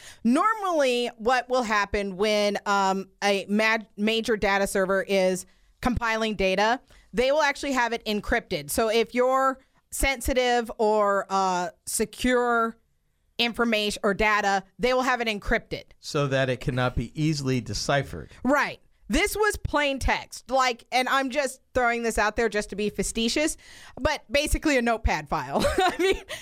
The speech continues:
Speaker 1: basically it was like a word processor and, you know, they just kinda opened it up and bam, there you are.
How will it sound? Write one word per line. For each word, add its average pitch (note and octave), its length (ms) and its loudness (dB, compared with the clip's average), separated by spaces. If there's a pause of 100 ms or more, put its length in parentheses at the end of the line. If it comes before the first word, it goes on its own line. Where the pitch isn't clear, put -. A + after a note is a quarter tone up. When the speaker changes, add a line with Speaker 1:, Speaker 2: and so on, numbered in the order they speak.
(140)
Speaker 1:
basically F4+ 500 0
it D#4 80 2
was C#4 80 -4
like A#3+ 180 0
a A#3 40 -6
word A#3 280 2 (280)
processor G#3+ 760 2
and, F#3 340 0
you G3+ 100 -4
know, E3+ 160 0
they F#3+ 120 0
just E3+ 160 -8
kinda F#3+ 200 -2
opened G3 280 -2
it - 20 2
up F#3 180 2
and F#3 160 0
bam, G3 300 0
there F3+ 140 0
you F3 160 0
are. C3 180 -8